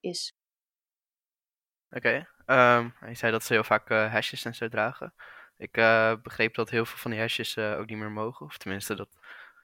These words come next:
Speaker 2: heel veel clubs, eh, ondertussen verboden zijn. Kun je daar misschien wat, eh,
Speaker 1: Ja.
Speaker 2: meer over vertellen?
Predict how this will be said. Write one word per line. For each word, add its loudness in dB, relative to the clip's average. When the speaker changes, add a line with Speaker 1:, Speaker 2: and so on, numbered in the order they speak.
Speaker 2:
heel -10
veel -10
clubs, -2
eh, 2
ondertussen -6
verboden -2
zijn. -4
Kun -6
je -4
daar 2
misschien -10
wat, -8
eh, 4
Speaker 1:
Ja. 10
Speaker 2:
meer 0
over 0
vertellen? -10